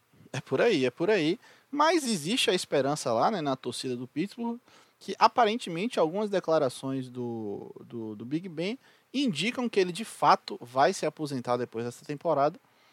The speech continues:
Então pode haver aí algum tipo de esperança, né, pro, pro torcedor da equipe do Pittsburgh Steelers. Mas eu queria voltar agora, Léo, pra uma questão que é uma decisão muito pontual, né? No momento eu fiquei bem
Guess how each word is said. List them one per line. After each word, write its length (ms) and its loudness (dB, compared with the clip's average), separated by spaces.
Então 560 -2
pode 260 4
haver 340 4
aí 160 4
algum 160 0
tipo 180 -6
de 60 -2
esperança, 520 0
né, 140 -6
pro, 220 -8
pro 160 -8
torcedor 580 -8
da 200 -4
equipe 280 -10
do 80 -10
Pittsburgh 400 -8
Steelers. 500 -4
Mas 200 2
eu 100 2
queria 300 0
voltar 400 2
agora, 320 2
Léo, 180 4
pra 200 -6
uma 180 -4
questão 480 -2
que 160 -2
é 60 2
uma 200 0
decisão 520 2
muito 220 -2
pontual, 600 4
né? 400 -4
No 140 -4
momento 420 0
eu 80 -2
fiquei 320 -8
bem 600 -4